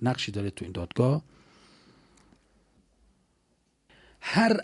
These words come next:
عمل و رفتاری که نشون دهنده یک سوی نگری و یک جانبه گرایی باشد، یعنی مقوله بیطرفی رو مشکوک کنه پیش یکی از طرفین دعوا،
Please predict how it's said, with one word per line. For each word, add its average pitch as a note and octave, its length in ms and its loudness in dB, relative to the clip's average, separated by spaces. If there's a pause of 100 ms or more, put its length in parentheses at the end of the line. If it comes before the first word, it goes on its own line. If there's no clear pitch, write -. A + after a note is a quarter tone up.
عمل F3+ 400 6
و D#3+ 60 4
رفتاری E3+ 760 4
که D#3 400 2
نشون C3 480 4
دهنده C3 380 4
یک D3 360 6
سوی C3+ 480 2
نگری C3 520 6
و E3 80 4
یک C3 300 4
جانبه A#2+ 380 2
گرایی A#2 580 0 (260)
باشد، - 380 -8 (1000)
یعنی B2+ 160 0
مقوله B2+ 560 6
بیطرفی B2+ 800 0
رو F#3 320 6 (140)
مشکوک B2+ 440 -4
کنه - 260 -14 (500)
پیش F3 180 4
یکی F#3+ 380 6
از C3 160 0
طرفین A#2 480 -2
دعوا، E2+ 420 -10